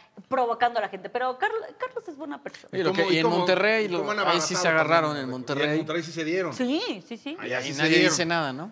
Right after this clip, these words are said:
Speaker 3: Exactamente.
Speaker 1: Exacto.
Speaker 3: Eh, el tema, el tema de, de la visita del Querétaro al Azteca creo que fue satisfactoria en todo, en todos términos. Ojo también, ¿eh? La sub-veinte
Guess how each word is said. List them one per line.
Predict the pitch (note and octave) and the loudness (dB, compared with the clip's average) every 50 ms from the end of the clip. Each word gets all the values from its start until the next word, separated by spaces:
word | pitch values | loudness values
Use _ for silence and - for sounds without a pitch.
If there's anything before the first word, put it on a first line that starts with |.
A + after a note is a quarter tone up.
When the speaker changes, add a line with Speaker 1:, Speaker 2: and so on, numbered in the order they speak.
| - - | -14 -18
Speaker 3:
Exactamente. | A#2+ - - C3 A#2 - - D3 D3+ D#3+ E3 E3+ - D#3 C#3+ | -16 -14 -12 -12 -10 -8 -6 -4 -2 -2 -4 -4 -4 -6 -6
Speaker 1:
Exacto. | C3 B2+ - D3 C#3+ C#3+ D3 C#3+ C#3+ C#3 C3 - - | -6 -6 -6 -6 -4 -4 -4 -4 -6 -8 -12 -16 -20
Speaker 3:
Eh, | - _ _ _ _ _ _ _ _ - | -20 _ _ _ _ _ _ _ _ -8
el | - E3+ E3 E3+ | -6 -4 -2 0
tema, | A#3 C4+ B3+ A#3+ F#3+ | 0 2 2 0 0
el | F#3 E3+ | 0 0
tema | A#3 A#3+ B3 A#3+ A3+ | 0 0 2 2 2
de, | G#3 G3 F#3+ F3 | 4 2 2 2
de | D#3+ E3 E3 E3 E3 E3 | 2 2 2 2 2 0
la | D#3+ D#3+ | 0 -2
visita | E3 D3+ F3+ - A3+ G#3 | -2 -4 -4 -2 -2 0
del | F3+ D3+ | 0 0
Querétaro | - E3+ F#3 F3+ G3 F#3 F3+ F3 F3+ - - - - - | -2 -4 -4 -2 0 2 2 2 0 -2 -10 -12 -6 -4
al | D3+ D3+ D3 | -2 0 0
Azteca | C3+ - - - A3 G3 - E3+ - | -2 -4 -2 -4 -2 -2 -2 -4 -2
creo | - F3+ F3 E3+ | 0 0 0 0
que | - E3 D#3 C3+ - - - - - _ _ _ _ | 0 -2 -2 -2 -4 -10 -20 -20 -20 _ _ _ _
fue | - E3 D#3 | -6 -4 -2
satisfactoria | E3 E3+ C#3+ C#3+ B2+ C3+ - D#3+ E3 D#3+ | -2 -2 -4 -4 -8 -6 -2 -2 -2 0
en | D3 | 2
todo, | E3+ D#3+ D#3 E3 D#3 | 0 0 0 0 -4
en | D3 B2 | -6 -4
todos | - D#3+ D3+ D3 D3+ - | -2 0 0 0 0 -2
términos. | D#3+ C#3+ C#3 C#3 B2+ A#2+ - - | -2 -2 -2 -2 -4 -4 -2 2
Ojo | - A3 B3+ A#3+ D#3+ A#3+ - | 4 6 6 6 4 2 2
también, | G#3 F3 F3 F3+ G3+ G#3+ F#3 E3 | 2 2 2 4 2 4 4 2
¿eh? | E3+ A3+ C4 - - - - _ _ _ _ _ _ _ - | 2 0 -2 -8 -18 -20 -20 _ _ _ _ _ _ _ -6
La | B2 C3 C3 C3 | -2 -2 -2 -2
sub-veinte | - - - C#4+ D#4+ F#4 F4+ C#4+ G#3+ E3+ G3+ G#3 A3 A3 G#3+ G3 - G3+ A3+ D4+ D#4 | -2 0 4 6 6 6 6 2 4 6 6 6 6 4 0 -2 -2 -4 -4 -4 -6